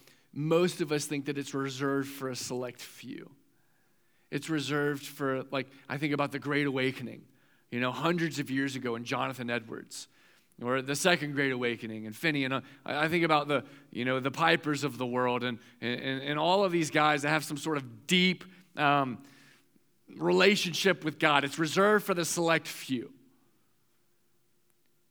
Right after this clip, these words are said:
Maybe for the apostles, maybe for the prophets, maybe for the evangelists, the shepherds, the teachers, but not for people like me.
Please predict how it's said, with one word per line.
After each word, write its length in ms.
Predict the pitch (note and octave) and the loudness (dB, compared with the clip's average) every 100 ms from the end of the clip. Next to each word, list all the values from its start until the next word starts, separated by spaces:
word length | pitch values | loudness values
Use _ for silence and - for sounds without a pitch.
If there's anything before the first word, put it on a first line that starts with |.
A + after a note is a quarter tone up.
| _ _ _ _ _ _ _ _ _ _ _ _ _ _ _ _ _ _ | _ _ _ _ _ _ _ _ _ _ _ _ _ _ _ _ _ _
Maybe 320 | D3 F#3+ A3+ | 6 8 8
for 160 | G#3 G3+ | 6 6
the 140 | F#3 | 6
apostles, 680 | E3+ F3 C#3+ C#3 F#2+ F2+ - _ _ _ - | 6 6 4 2 -6 -12 -16 _ _ _ -2
maybe 320 | D#3 G#3+ A3+ | 4 4 4
for 160 | F#3 F#3+ | 2 2
the 80 | D#3+ | 2
prophets, 540 | D3+ C3 A2+ A2 - | 2 2 0 -8 -2
maybe 320 | D#3 A3 A3 | 4 6 4
for 160 | F#3+ F3+ | 2 4
the 120 | E3 | 4
evangelists, 540 | D3 C#3 C3 A2+ A2 | 6 4 2 -4 -8
the 140 | - C3+ | -6 -4
shepherds, 560 | - E3+ - B2 A2+ | 4 4 4 -4 -4
the 100 | - | -4
teachers, 480 | D3+ F3+ F#3+ - C3+ | -2 0 0 0 -4
but 160 | C3+ E3 | 0 2
not 320 | A3+ C#4+ D4 | 6 6 6
for 100 | A3+ | 2
people 340 | G#3 A3+ G#3 | 4 2 4
like 220 | G3+ E3+ E3 | 6 4 4
me. 320 | D#3+ B2+ | 0 0